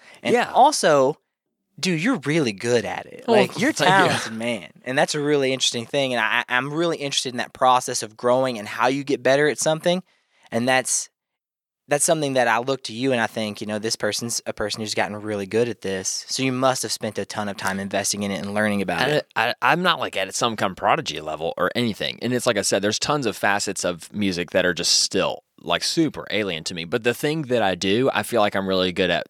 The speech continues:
Speaker 2: that thing. And I've figured out how to make myself useful doing it. And so it's like you said, it's just doing it over time. I've just done it for a long time now. So.
Speaker 1: Yeah.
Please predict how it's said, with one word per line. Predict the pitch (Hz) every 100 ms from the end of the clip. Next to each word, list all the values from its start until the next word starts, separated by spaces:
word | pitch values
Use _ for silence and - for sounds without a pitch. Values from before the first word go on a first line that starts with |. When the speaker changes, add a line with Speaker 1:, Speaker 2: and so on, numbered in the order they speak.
| _
Speaker 2:
that | 85 90 82 -
thing. | - - 98 127 175 175 -
And | 104
I've | 101
figured | - 107 104
out | -
how | - 95
to | 92
make | 92 -
myself | 92 - 92 92
useful | 87 - 85
doing | 76 90 123 143
it. | 147 -
And | 98 98
so | 101 92 90 92 - _ _ _ -
it's | - 98
like | 82
you |
said, | 92 87
it's | -
just | 78 -
doing | 87 80
it | -
over | 85 76
time. | - 90 78
I've | 78
just | 85 -
done | 80
it | -
for | 92
a |
long | 73 80 80 78
time | - 85 73
now. | 62 - - -
So. | 151 139
Speaker 1:
Yeah. | 135